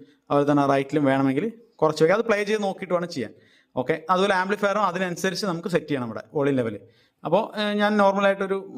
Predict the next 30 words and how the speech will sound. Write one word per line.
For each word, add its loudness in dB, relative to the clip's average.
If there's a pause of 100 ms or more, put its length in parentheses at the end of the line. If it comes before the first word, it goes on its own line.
(120)
വോളിയം 2
ലെവൽ 4
ഒരു -2
ഹാഫ് -2
പെർസെന്റേജ് -2
കുറച്ച് -2
മേലേക്കാണ് 2
സെറ്റ് -6
ചെയ്യുക. -4
ഇപ്പൊ -12
സബ് 0
വൂഫർ, -2
ഇപ്പൊ -4
ഞാൻ 2
രാത്രിയാണ് 2
വീഡിയോ 4
എടുക്കുന്നത്, -4
അപ്പൊ -8
അതുകൊണ്ട് 0
തന്നെ 0
ഒരുപാട് 0
സബ് -4
വൂഫർ -4
ഒന്നും -2
വെക്കാൻ -4
പറ്റില്ല. -6
അപ്പൊ -16
ഞാനത് -6
കുറച്ച് -4
വെക്കണം. -4